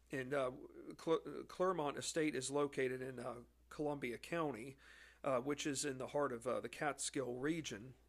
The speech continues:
But the Catskills are just south of Albany, for those of you who aren't familiar with the Catskills. But the bottom line is, is that Mister Livingston, A K A Robert Livingston, wants to see for himself firsthand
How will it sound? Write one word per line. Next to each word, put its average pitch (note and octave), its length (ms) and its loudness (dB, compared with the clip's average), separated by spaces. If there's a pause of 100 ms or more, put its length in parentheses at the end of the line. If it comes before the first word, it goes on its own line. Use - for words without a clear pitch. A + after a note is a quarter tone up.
(720)
But D3 100 -4
the C3+ 60 2
Catskills C#3+ 680 6
are C#3+ 160 6
just C3+ 300 2
south C#3+ 260 4
of B2+ 140 2
Albany, C3+ 560 0
for C#3 100 -2
those C3+ 320 2
of B2 80 -6
you B2+ 180 -4
who C3 340 -2
aren't C3+ 240 -4
familiar B2+ 360 2
with B2 140 -4
the A2 80 -6
Catskills. A2 800 -4 (920)
But C#3+ 340 6
the D#3 80 2
bottom D#3 300 6
line C#3+ 220 4
is, D3 180 2
is B2+ 100 -2
that C3+ 140 2 (340)
Mister D3+ 320 0
Livingston, C3+ 720 0 (360)
A C3 100 2
K C3+ 260 4
A C3 40 4
Robert C3+ 440 2
Livingston, B2 520 -2
wants C3+ 260 -2
to C#3 60 -2
see C#3 180 2
for C3 120 -4
himself A#2+ 440 0
firsthand B2+ 640 -2